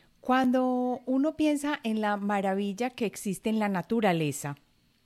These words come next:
quiere decir que estás diciendo, o siento que estás diciendo,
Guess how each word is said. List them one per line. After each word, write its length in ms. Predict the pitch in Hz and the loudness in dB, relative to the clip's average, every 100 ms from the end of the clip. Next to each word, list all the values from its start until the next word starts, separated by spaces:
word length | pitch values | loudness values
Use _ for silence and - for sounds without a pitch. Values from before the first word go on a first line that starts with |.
| _ - - - - _ | _ -20 -20 -20 -20 _
quiere 300 | - 247 247 | 0 2 4
decir 560 | 285 254 - 202 196 - | 2 0 0 -2 -2 -6
que 640 | - 220 202 196 190 180 _ _ _ _ _ _ _ _ _ _ _ _ _ _ _ | 0 2 4 4 2 -2 _ _ _ _ _ _ _ _ _ _ _ _ _ _ _
estás 380 | 208 - 202 190 | -6 0 0 0
diciendo, 520 | 233 254 233 233 240 | 0 2 2 4 4
o 120 | 190 190 | 2 -2
siento 360 | - 208 202 | 0 -2 0
que 60 | 247 | -2
estás 220 | 233 190 | 0 0
diciendo, 520 | 208 233 214 208 - | 0 -2 -2 -4 -8